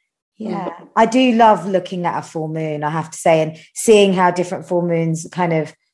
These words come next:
Speaker 1: look at different times of the year, some really bright, some kind of look a bit yellowish. And so, "Can I see a bit of a face on that moon?" And, you know, I just find it quite fascinating the way it changes its, um, look across the
Speaker 2: Yeah.
Speaker 1: year.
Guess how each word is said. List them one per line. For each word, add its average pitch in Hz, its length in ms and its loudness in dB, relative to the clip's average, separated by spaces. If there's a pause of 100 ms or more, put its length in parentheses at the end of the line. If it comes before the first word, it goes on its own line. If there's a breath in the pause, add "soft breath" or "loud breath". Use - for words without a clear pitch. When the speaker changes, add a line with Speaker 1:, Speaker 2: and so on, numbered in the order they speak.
(140)
Speaker 1:
look 185 520 2
at 160 320 -6
different 175 280 -4
times 170 300 0
of 156 80 -4
the 165 60 -2
year, 175 420 4
some 160 340 -6
really 156 280 -2
bright, 160 680 0
some 156 260 -6
kind 156 200 -2
of 147 80 -8
look 160 160 -10
a - 100 -20
bit 147 160 -6
yellowish. 156 640 0
And 143 120 -12 (360 soft breath)
so, 165 200 -14
"Can 185 160 -4
I 190 80 0
see 185 180 -4
a 170 40 -4
bit 170 140 -2
of 175 60 -2
a 185 60 -2
face 202 440 -2
on 165 120 -4
that 156 200 -4
moon?" 160 400 -2
And, 156 240 -6 (420 soft breath)
you 214 100 2
know, 214 100 8
I 214 100 6
just 254 180 0
find 214 280 4
it 165 100 -6
quite 180 260 4
fascinating 143 920 -8
the 175 80 -2
way 151 560 0
it 160 160 -8
changes 143 760 -8
its, - 400 -8
um, 143 260 -6
look 170 400 0 (340)
across 165 300 -10
the 175 100 -6 (100)
Speaker 2:
Yeah. 147 180 -4
Speaker 1:
year. 143 200 -6